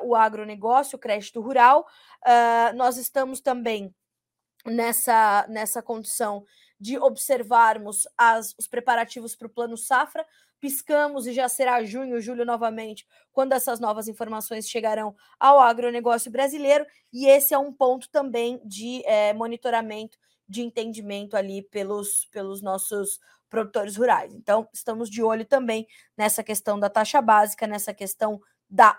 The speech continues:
selic, tá certo? Vamos monitorar, vamos acompanhar. Bom, na sequência, falamos então sobre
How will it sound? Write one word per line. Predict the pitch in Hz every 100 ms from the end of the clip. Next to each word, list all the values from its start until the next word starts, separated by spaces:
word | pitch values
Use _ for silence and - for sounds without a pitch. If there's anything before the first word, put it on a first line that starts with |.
| _
selic, | - - 320 247 165 _ - _
tá | -
certo? | 175 294 302 - _ _ _ -
Vamos | 220 233 233
monitorar, | 240 226 226 220 220 247 -
vamos | 190 208 233 233 233 - -
acompanhar. | - 254 269 - 262 247 277 220 156 147 _ _ _ _ - -
Bom, | 302 233 - _ _ -
na | 269 330
sequência, | 349 381 - 330 294 214 - 175
falamos | - 262 277 311 311 277
então | 277 247 247 226 208
sobre | - - 311 277 220 214 202